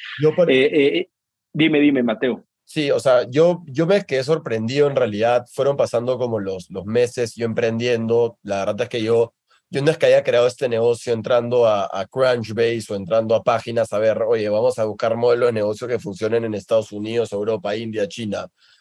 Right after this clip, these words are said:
Speaker 1: Fue una intuición, "Oye, esto creo que funciona", y, y lo comenzamos. O sea, sí fue como, en, de cierto grado, como innovador, no fue como tan como copy-paste, que, ojo, te puede funcionar bastante bien, pero un-, yo me sorprendí porque fueron pasando los meses y la nada un día un amigo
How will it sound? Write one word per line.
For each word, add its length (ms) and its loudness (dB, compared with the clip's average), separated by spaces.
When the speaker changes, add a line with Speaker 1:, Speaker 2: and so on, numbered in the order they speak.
Speaker 1:
Fue 120 -6
una 120 0
intuición, 560 4
"Oye, 120 4
esto 160 -4
creo 140 -2
que 100 0
funciona", 440 -2
y, 220 -8
y 100 -8
lo 160 -2
comenzamos. 720 -2
O 40 -16
sea, 220 -4
sí 200 -12
fue 180 -2
como, 340 -2
en, 260 -8
de 140 -4
cierto 300 0
grado, 240 4
como 200 -4
innovador, 480 2
no 100 -4
fue 140 -4
como 220 -2
tan 200 -4
como 240 -4
copy-paste, 680 -4
que, 200 -8
ojo, 340 -2
te 100 -4
puede 180 0
funcionar 360 -2
bastante 420 -2
bien, 320 -2
pero 440 2
un-, 200 -4
yo 140 4
me 120 4
sorprendí 420 2
porque 240 0
fueron 200 0
pasando 340 -2
los 160 0
meses 400 -2
y 80 -4
la 120 -2
nada 140 2
un 80 0
día 200 2
un 140 2
amigo 420 -2